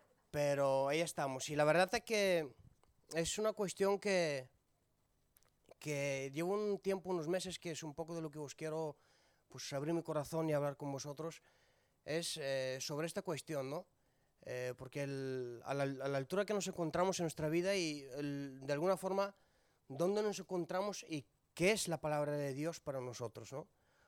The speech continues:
Porque, como decía la alabanza, eh, sí, Dios pagó, pagó el precio, nos sacó, como dice en Pedro, dice, "Somos ya una nación santa, Dios ha pagado un precio, Cristo pagó en la cruz,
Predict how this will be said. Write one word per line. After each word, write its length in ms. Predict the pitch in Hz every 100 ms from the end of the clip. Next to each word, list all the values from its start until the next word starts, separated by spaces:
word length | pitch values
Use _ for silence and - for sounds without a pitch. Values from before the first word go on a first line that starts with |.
| _ -
Porque, 480 | 127 131 135 135 131
como 160 | 139
decía 320 | 143 131 170 175
la 80 |
alabanza, 580 | 170 165 175 175 185 202 - _ _ -
eh, 220 | 135 135
sí, 260 | - 180 190
Dios 240 | 165 165
pagó, 480 | - 147 143 196 190 139 _ -
pagó 220 | 139 175
el 80 | 175
precio, 500 | 170 151 180 202 208 _ _ -
nos 260 | 143 147
sacó, 440 | - 127 - 190 202
como 220 | 165 156
dice 340 | 156 - 160
en 260 | 156 151 139
Pedro, 420 | - 170 175 190 208 _ _
dice, 240 | 156 151
"Somos 440 | 147 170 196 220 -
ya 240 | 156 151
una 180 | 151 147
nación 460 | 143 - 165 180 170
santa, 580 | - 165 165 190 226 - _ _ _
Dios 360 | 127 143 180 -
ha 80 | 156
pagado 240 | 156 156
un 120 | 196
precio, 380 | 196 165 156 170
Cristo 320 | - 180 -
pagó 260 | 180 151 160
en 80 | 185
la 80 | 180
cruz, 300 | 165 208